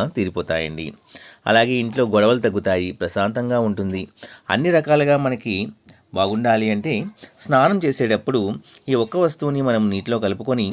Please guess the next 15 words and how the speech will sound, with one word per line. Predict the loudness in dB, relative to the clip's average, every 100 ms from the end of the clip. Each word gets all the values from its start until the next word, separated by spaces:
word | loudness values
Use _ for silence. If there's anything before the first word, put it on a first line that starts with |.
| -6 -10
ఈ |
చిన్న | -8 -4 0
మంత్రాన్ని | 0 2 0 0
చదవటం | -2 0 -2
వల్ల | -2 0 -2 -4
ఎన్నో | -6 -2 0
ఉపయోగాలు | 0 2 2 4 2
అనేవి | 0 -2 -2 -6 -8
ఉంటాయండి. | -8 -2 -2 -2 -6 -10 -12 -20 -20 -20 -6
ఎవరైనా | -2 0 0
మన | 0 0
ఛానల్ని | 0 0 -2
కొత్తగా | -4 -2 -4
చూస్తున్న | -4 -6 -2
వారైతే | 0 0 -2